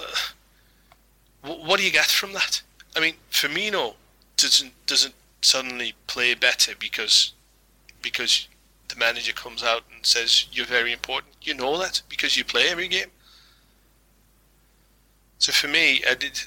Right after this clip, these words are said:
the club did drop the ball in, in, in a couple of occasions in that period. And, and as Keith said a bit earlier as well, because, um, yeah, y-, you could have go-, given more time to, to different players. And maybe Moreno isn't the best player, and maybe you,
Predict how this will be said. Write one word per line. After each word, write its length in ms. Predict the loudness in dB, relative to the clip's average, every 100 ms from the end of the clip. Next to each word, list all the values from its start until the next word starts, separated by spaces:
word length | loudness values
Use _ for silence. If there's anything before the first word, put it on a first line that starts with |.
| -8
the 80 |
club 320 | -2 0 0 2
did 220 | 0 2
drop 300 | 0 0 -4
the 100 | -6
ball 340 | -2 2 2
in, 180 | 0 -6 -8
in, 120 | -12 -12
in 80 | -18
a 40 | -10
couple 320 | -8 -8 -10
of 100 | -12
occasions 800 | -10 -6 -4 -4 -8 -2 0 0 _ _ _ -6
in 140 | -4 0
that 240 | 0 2
period. 400 | 2 4 4 2
And, 180 | 0 -2
and 200 | -6 0
as 180 | 4 4
Keith 220 | 2 2
said 400 | 2 2 2 -2 -8 -8
a 60 | -2
bit 200 | 0 2
earlier 540 | 2 2 2 2 0
as 180 | -2 -2
well, 320 | 0 0 -2 -8 -20 -18 -16 -18 _ -8
because, 540 | -4 -2 2 2 2 _ _ _ _ _ _ -4 -4
um, 80 | -4 -14 -16 -20 _ -10
yeah, 80 | -8
y-, 340 | -8 -10 -10 -6
you 100 | -4
could 140 | -2
have 160 | -4 -6
go-, 220 | -6 -6 -2
given 340 | -2 -4 -12 -6
more 200 | -4 0
time 360 | 0 0 -2 -6 -4
to, 100 | -4 0
to 160 | 0 0
different 400 | -2 -2 -6 -6
players. 380 | -2 -2 0 -2 -4 -18 -20
And 120 | -8 -2
maybe 280 | 0 -2
Moreno 480 | -4 -2 0 0 0
isn't 220 | 0 -2
the 80 | -4
best 300 | -2 2 2
player, 300 | 0 -4 -4 -4
and 80 |
maybe 300 | 0 0 0
you, 160 | -8 -16